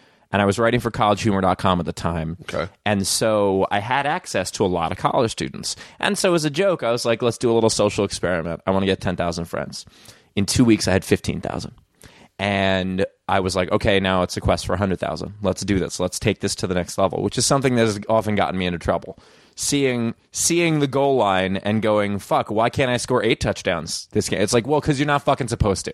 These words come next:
Speaker 1: You're not
Speaker 2: Yeah,
Speaker 1: supposed
Speaker 2: 'cause then
Speaker 1: to."
Speaker 2: you're not passing the ball to anybody else. And the
Speaker 1: Exactly.
Speaker 2: team gets in the locker room and everyone's like, "Oh, look who got the M V P. Of course he did."
Speaker 1: Yeah, and pe-, yeah, exactly. People get pissed off. And so, but it worked. And I ended up with two hundred thousand friends on Facebook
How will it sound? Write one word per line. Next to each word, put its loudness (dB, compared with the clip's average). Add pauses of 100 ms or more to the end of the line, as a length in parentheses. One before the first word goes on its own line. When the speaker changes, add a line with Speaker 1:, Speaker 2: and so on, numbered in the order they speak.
(100)
Speaker 1:
You're 0
not 2
Speaker 2:
Yeah, 2
Speaker 1:
supposed 2
Speaker 2:
'cause 0
then 2
Speaker 1:
to." 2
Speaker 2:
you're 0
not 2
passing -2
the -2
ball 2
to 2
anybody 0
else. 0
And -
the -2
Speaker 1:
Exactly. 0
Speaker 2:
team 0
gets 2
in 2
the 2
locker 2
room 0
and 4
everyone's 2
like, 0 (180)
"Oh, 2
look 0
who -4
got 2
the 2
M 0
V 2
P. 2
Of 2
course 0
he -4
did." 0
Speaker 1:
Yeah, 0 (120)
and 2
pe-, 2
yeah, 2
exactly. 2
People 0
get 2
pissed 0
off. 2
And 0
so, 2 (440)
but 2
it 2
worked. 0
And 2
I 4
ended 4
up 2
with 0
two -2
hundred 4
thousand 2
friends 2
on 2
Facebook 0